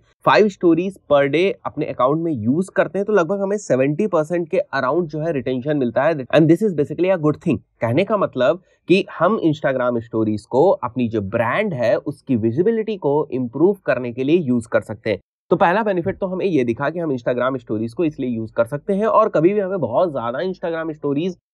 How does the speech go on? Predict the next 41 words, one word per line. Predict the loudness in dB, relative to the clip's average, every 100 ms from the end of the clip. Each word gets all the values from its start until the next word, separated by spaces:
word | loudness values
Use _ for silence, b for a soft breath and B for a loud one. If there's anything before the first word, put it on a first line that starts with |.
| _ 2
नहीं | 2 4 2
यूज़ | 0
करनी | 0 -2 -2
चाहिए, | -4 -4 -4 -6 -6
इतनी | 0 0 0
Instagram | -2 -2 -2 -2 -4
स्टोरीज | -4 -4 -4
नहीं | -4 -6
यूज़ | -6
करनी | -4 -4 -4
चाहिए | -2 -2 -2
कि | _ _ 4
लग | 6 6
रहा | 4
है |
कि | 2
भाई | 0 0
बीस | 0 -2 0 0
पच्चीस | 0 -2 -4
Instagram | 0 0 2 -2 -4
स्टोरीज | -2 -2 0
आपने | -2 -2 -6
एक | -6 -4
साथ | -4 -4
ही | -4
यूज़ | -4 -6
कर | -2 -2
दी, | -2
एक | -4
साथ | -6 -8
ही | -8
क्लब | 2 2 2
कर | -4 -6
दी, | -8
तो | -8
वो | -2 4 4
चीज़ | 2 -4
नहीं | -4 0
करनी | 0 0 -2
है | 0
हमें, | -2